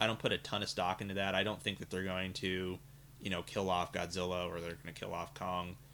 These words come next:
Uh, it's kind of difficult because, you know, the, the last movie didn't really make a lot of money. Um, I think it, if I remember correctly, it did okay overseas, but, um,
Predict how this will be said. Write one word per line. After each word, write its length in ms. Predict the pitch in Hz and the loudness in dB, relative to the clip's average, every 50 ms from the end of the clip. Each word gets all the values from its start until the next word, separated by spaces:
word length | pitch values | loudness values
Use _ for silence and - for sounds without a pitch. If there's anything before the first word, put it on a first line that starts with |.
| - - - - - - | -18 -18 -18 -18 -8 -2
Uh, 80 | 95 92 | 0 2
it's 160 | 98 - - | 2 2 2
kind 200 | - 180 185 190 | 4 4 6 6
of 160 | 139 117 104 | 6 4 4
difficult 480 | - 101 95 - 113 - 135 127 120 - | 2 2 2 2 0 2 4 2 2 2
because, 480 | 113 104 - 101 101 95 - - - - - - - - - - - - - - - - - - - - - - - - | 0 0 2 4 4 4 2 0 -4 -8 -16 -20 -20 -20 -20 -20 -18 -18 -18 -16 -16 -18 -18 -18 -18 -20 -20 -20 -10 -4
you 80 | 123 | 2
know, 140 | 113 110 107 | 4 4 6
the, 120 | 101 117 | 6 4
the 200 | 117 120 123 123 | 4 6 6 6
last 340 | 120 123 131 156 170 - - | 8 8 8 8 8 6 6
movie 260 | 147 127 120 113 117 | 4 4 6 6 6
didn't 320 | 104 110 110 107 104 98 - - - - - | 6 6 6 6 4 0 -4 -6 -12 -6 0
really 380 | 104 107 113 117 117 117 120 | 6 8 10 10 10 10 10
make 340 | 117 113 110 110 110 104 - | 10 12 12 12 12 10 10
a 60 | 107 | 8
lot 240 | 104 101 101 101 107 | 10 12 12 12 10
of 60 | 101 | 8
money. 420 | 98 101 104 107 113 117 120 117 117 - - | 8 8 8 10 10 8 8 6 4 2 6
Um, 400 | 117 101 101 101 98 98 98 98 | 8 8 10 10 10 8 8 8
I 60 | 95 | 8
think 260 | - - 123 120 - | 10 10 10 12 12
it, 120 | 107 - - - - - - | 10 8 8 0 -10 -10 -8
if 140 | - - - | -8 8 12
I 100 | 107 110 | 12 12
remember 280 | 107 104 104 104 104 98 | 12 12 10 8 8 6
correctly, 380 | - - 101 101 - - 101 | 8 10 10 10 10 8 6
it 80 | 98 98 | 8 10
did 120 | 107 101 | 10 10
okay 400 | 98 95 95 - - 107 107 107 | 12 10 8 10 12 12 12 12
overseas, 840 | 104 107 101 98 95 - - 113 110 110 107 107 107 98 - - - - - - - - - - - - - - | 12 12 10 8 6 6 8 8 8 10 10 8 8 8 6 6 6 2 -6 -12 -12 -12 -12 -12 -12 -12 4 8
but, 200 | 101 98 98 95 | 10 12 12 12
um, 500 | 95 92 92 92 92 90 90 90 87 | 12 12 12 12 12 10 8 4 0